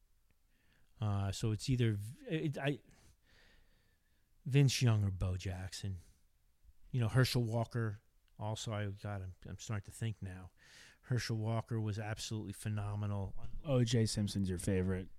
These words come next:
Speaker 1: But I didn't really get to see O J play in college. So that's, that's a thing. So,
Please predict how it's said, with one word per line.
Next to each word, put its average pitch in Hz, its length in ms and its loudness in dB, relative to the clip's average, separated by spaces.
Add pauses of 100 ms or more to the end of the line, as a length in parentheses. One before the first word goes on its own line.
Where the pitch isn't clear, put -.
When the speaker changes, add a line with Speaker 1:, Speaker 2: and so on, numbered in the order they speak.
(420)
Speaker 1:
But 147 100 0
I 135 120 2
didn't 139 200 0
really 127 160 0
get 117 140 -4
to - 60 -10
see 127 220 -2
O 110 80 -2
J 101 140 -6
play - 240 -4
in - 60 0
college. 85 580 -6
So 110 260 -4
that's, 113 320 -4
that's 120 260 -6
a 107 40 -6
thing. 87 220 -14
So, 101 240 -10